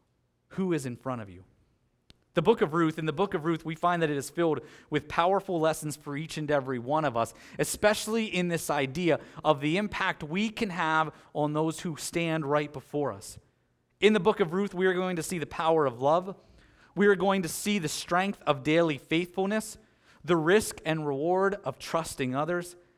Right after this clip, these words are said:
and the power that we can all have in blessing others in our lives. In all of that,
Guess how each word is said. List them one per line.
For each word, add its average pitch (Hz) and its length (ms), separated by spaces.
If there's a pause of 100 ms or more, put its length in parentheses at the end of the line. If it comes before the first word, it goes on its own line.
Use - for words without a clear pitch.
(240)
and 160 120
the 170 60
power 202 360
that 185 100
we 165 80
can 151 160
all 180 280
have 143 560 (260)
in 156 200
blessing 170 680
others 143 540 (100)
in 147 160
our 120 160
lives. 107 560 (680)
In 190 140
all 208 240
of 151 120
that, 147 280